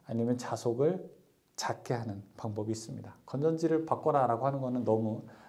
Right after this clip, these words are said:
무책임한 말이죠. 그쵸? 너무 무책임한 말이죠. 예, 여러분들이 만약에 자, 이렇게 모터, 삼 볼트짜리 모터가 있다라고 하게 되면은 배터리, 구 볼트짜리 배터리를 가지고 여기다가 적당하게 저항을 넣어서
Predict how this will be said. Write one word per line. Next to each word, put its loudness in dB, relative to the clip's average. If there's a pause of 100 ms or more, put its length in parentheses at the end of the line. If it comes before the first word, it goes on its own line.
무책임한 2
말이죠. -6
그쵸? -12 (140)
너무 -6
무책임한 -4
말이죠. -6 (560)
예, 6
여러분들이 12
만약에 6
자, -2
이렇게 0 (340)
모터, 2
삼 4
볼트짜리 4
모터가 0
있다라고 -2
하게 4
되면은 0
배터리, 2 (540)
구 0
볼트짜리 6 (280)
배터리를 2
가지고 -2
여기다가 2
적당하게 2 (280)
저항을 2
넣어서 2